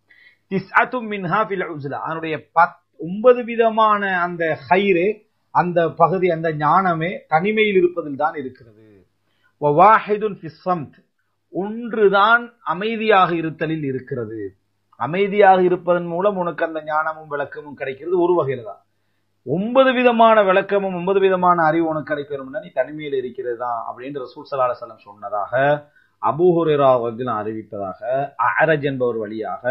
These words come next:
முஹ்ரிஸ் இப்னு ஹாரூன் அறிவிக்கிறார். இமாம் பைஹக்கி பொதுவா ஹதீஸ்கள்ல லைஃப் சைடு சுட்டி காட்டிடுவார்.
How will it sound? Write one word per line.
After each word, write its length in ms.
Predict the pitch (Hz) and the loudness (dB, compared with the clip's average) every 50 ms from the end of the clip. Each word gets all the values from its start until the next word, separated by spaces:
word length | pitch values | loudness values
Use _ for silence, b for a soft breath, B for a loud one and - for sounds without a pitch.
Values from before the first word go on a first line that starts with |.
| 139 139 139 | -2 -2 -4
முஹ்ரிஸ் 640 | 127 123 123 120 - - - 143 156 156 147 135 131 - _ _ _ _ _ _ _ _ _ | -6 -10 -12 -12 -16 -14 -6 -4 -4 -4 -4 -6 -10 -14 _ _ _ _ _ _ _ _ _
இப்னு 360 | - 127 127 120 123 123 123 117 98 123 | -4 -4 -4 -4 -4 -6 -6 -4 2 6
ஹாரூன் 400 | 131 135 139 139 147 151 156 151 | 6 8 8 6 4 2 2 2
அறிவிக்கிறார். 580 | 120 113 110 110 110 - 156 127 101 92 - _ _ _ _ _ _ _ _ _ _ _ _ _ _ _ _ | 0 0 -2 -4 -8 -6 -6 -6 -6 -8 -12 _ _ _ _ _ _ _ _ _ _ _ _ _ _ _ _
இமாம் 360 | 156 160 165 180 190 196 185 | -10 -6 -4 -2 0 0 2
பைஹக்கி 440 | 160 185 208 202 202 190 196 190 202 | 4 4 4 4 4 2 0 -2 -6
பொதுவா 320 | - 170 165 165 180 185 160 139 | -4 -4 -2 0 2 2 2 2
ஹதீஸ்கள்ல 640 | 139 156 170 160 156 156 160 147 143 151 156 160 - _ - | 0 -2 -4 -6 -4 -6 -6 -4 -2 -4 -4 -4 -6 _ -12
லைஃப் 260 | 123 113 135 156 139 117 | -10 -10 -8 -10 -10 -10
சைடு 260 | 143 139 143 151 143 139 | -10 -10 -8 -10 -12 _
சுட்டி 240 | _ _ 139 123 143 135 | _ _ -20 -20 -12 _
காட்டிடுவார். 440 | 127 120 113 110 104 104 98 95 | -10 -10 -8 -10 -12 -12 -14 -14